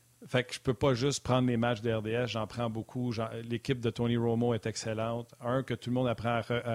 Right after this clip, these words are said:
à découvrir aux États-Unis sur Fox, puis là, avec l'arrivée de Brady, tout le monde se demande ce qui va arriver avec Greg Olsen, qui fait un travail spectaculaire.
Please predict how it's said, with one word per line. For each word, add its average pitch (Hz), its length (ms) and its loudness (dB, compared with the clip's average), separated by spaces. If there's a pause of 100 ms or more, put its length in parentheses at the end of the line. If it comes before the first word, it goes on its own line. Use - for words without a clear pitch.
(240)
à 110 40 -8
découvrir 117 560 -2
aux 113 60 0
États-Unis 113 440 -4
sur 113 200 -6
Fox, 131 300 -4
puis - 120 -8
là, 117 40 0
avec 113 100 -8
l'arrivée 110 300 -2
de 110 60 -6
Brady, 117 220 -2
tout - 100 -4
le 120 40 2
monde 113 120 2
se 117 80 -4
demande 120 180 0
ce - 60 -8
qui - 80 -6
va 110 60 4
arriver 107 160 0
avec 110 80 -4
Greg 110 180 -2
Olsen, 113 480 -4
qui - 180 -18
fait 120 180 -8
un 113 60 -4
travail 113 560 0
spectaculaire. 113 960 -2